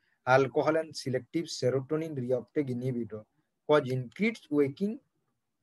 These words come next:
after sleep onset, इसको भी जरूर याद रखिए दोस्तों। Because propanol can cause lightheadedness, the client should be told to rise slowly when standing, ये भी जरूर आप लोग याद रखिए।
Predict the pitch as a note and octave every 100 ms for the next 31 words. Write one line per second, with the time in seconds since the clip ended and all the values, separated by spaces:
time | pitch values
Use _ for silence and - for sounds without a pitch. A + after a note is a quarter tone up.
0 | - B2 A#2 - D3 D3+ - - C3 C#3+
1 | B2 A2+ G#2 - G#2 _ _ _ _ C3
2 | - D#3 D3 C3+ B2+ C#3 C#3+ D3 C#3+ C3
3 | A#2 A#2 G#2+ - G#2+ - _ _ _ -
4 | B2+ C#3 C#3 B2+ - C3+ E3+ F3+ G3+ G3
5 | G3+ F#3+ F#3+ F3+ C#3 C#3+ E3+ E3+ F#3 F3+
6 | F#3 G3 _ _ _ _ _ _ _ _
7 | _ C3 D3 G3+ G3+ - D#3 E3 A3 A3+
8 | - G#3+ E3+ D#3 - G#3 G#3 F#3+ F#3 D#3+
9 | - _ _ C3+ D3+ F#3 F#3+ - D3 E3+
10 | F3 C#3+ D3+ D3+ - B2+ B2 C3 A2+ G#2+
11 | - _ _ _ _ C3+ C#3+ D3 B2+ B2+
12 | C#3+ C#3+ C3+ C#3 B2+ B2 C3 A#2 G#2+ G#2
13 | G#2+